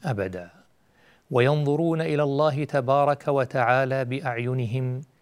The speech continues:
كما يرون القمر ليلة البدر،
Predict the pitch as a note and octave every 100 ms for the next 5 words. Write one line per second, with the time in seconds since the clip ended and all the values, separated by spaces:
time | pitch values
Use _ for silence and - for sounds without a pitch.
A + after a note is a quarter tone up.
0 | _ _ _ - C3+ C#3 C3+ C3+ B2+ C3+
1 | C3+ B2+ A#2+ - C3 C3 B2 B2+ A#2+ B2
2 | A#2+ - A#2+ A2 A#2+ A#2+ A2+